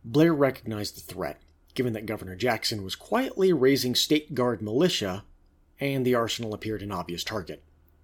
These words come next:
He countered it by recruiting a home guard of his own. Effectively a half-public, half-private army, Blair next called upon the regular army for some additional muscle and leadership. And here the Union cause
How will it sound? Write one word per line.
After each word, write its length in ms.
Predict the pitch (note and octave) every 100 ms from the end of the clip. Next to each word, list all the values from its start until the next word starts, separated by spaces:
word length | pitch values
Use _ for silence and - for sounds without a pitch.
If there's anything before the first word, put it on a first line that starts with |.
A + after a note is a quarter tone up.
| _ _ _ _ _ _ _ _ _
He 160 | E3
countered 520 | D3 D3 F3+ G#3+ G#2+ E2+
it 220 | F#2 - _ -
by 80 | B2
recruiting 500 | A#2+ A#2 C#3+ B2+ A2+
a 100 | G2
home 420 | - E3 E3 C#3
guard 400 | A#2 F#2 F2 -
of 140 | G#2+ G2
his 160 | F#2+
own. 320 | G#2 G2+ D#2+ D#2+ _ _ _ _ _ _ _ _ _
Effectively 540 | - F3 F3 D#3+ C#3+ B2+
a 60 |
half-public, 840 | G#2+ C3+ C#3 - C3 A2+ A2+ - _ -
half-private 680 | C3 A#2+ - C3 A#2 A2 A2+
army, 360 | F#2+ E2 E2+ _ _ _ _ _ -
Blair 280 | C#3+ D#3+ D#3
next 380 | C#3+ D3+ -
called 260 | - B2+ B2
upon 260 | A#2+ A#2 G#2+
the 80 |
regular 420 | G2 A2+ C3 A#2+ A2
army 320 | G#2+ F#2 F#2+
for 240 | - G2
some 240 | - A2+ G#2
additional 380 | G2 - G#2
muscle 400 | G#2+ G#2+ - F#2+
and 100 | G2+
leadership. 520 | A2 D3 B2 - F2+ - _ _ _ _ _ _ _ _ _ _ _ -
And 140 | D#3
here 200 | - G#3+
the 120 | G3 D3
Union 380 | C3+ E3 F3
cause 520 | D#3+ A#2 G#2 F#2+ -